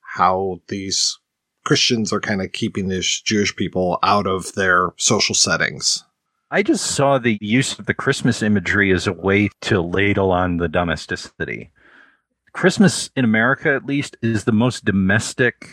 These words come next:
Speaker 2: holiday of them all, next to Thanksgiving. And we don't put up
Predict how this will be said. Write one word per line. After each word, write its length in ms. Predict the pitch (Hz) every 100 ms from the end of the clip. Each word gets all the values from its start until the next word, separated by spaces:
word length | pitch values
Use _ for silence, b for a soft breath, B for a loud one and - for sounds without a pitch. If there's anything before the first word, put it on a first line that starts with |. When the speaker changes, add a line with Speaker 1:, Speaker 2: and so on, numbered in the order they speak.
| -
Speaker 2:
holiday 680 | - - 107 98 95 90 78
of 180 | -
them 200 | 82 82
all, 300 | 80 78 55 73
next 360 | 87 107 - -
to 100 | 110
Thanksgiving. 720 | 110 95 - 85 60 50 - B B B B B
And 120 | 110 107
we 80 |
don't 420 | 107 120 123 113 -
put 200 | - 110
up 200 | 95 90